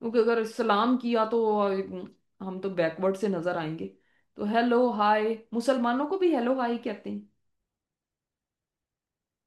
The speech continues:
उनके लिए ये बहुत बड़ी बात होती है hello hi करना। और ये सलाम करना तो, ये तो मौलवियों type का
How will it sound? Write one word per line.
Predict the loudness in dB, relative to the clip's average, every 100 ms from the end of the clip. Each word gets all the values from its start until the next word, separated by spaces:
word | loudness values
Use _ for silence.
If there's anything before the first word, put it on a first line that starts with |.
| _ _ _ _ _ -6
उनके | -6 -2 -2
लिए | 0 -2
ये | -2 0
बहुत | 0 0
बड़ी | 0 0 -2
बात | -4 -6
होती | -10 -12 -16
है | -16 _ _ _
hello | -6 -4 -2
hi | -4 -8
करना। | -10 -12 -14 _ _ _ _ _ -6
और | 0
ये | 2 0
सलाम | -6 -2 0 0 -2
करना | -2 -2 -2 -4
तो, | -4
ये | -4
तो | -2
मौलवियों | -4 -4 -4 -4 -6
type | -6 -8
का | -8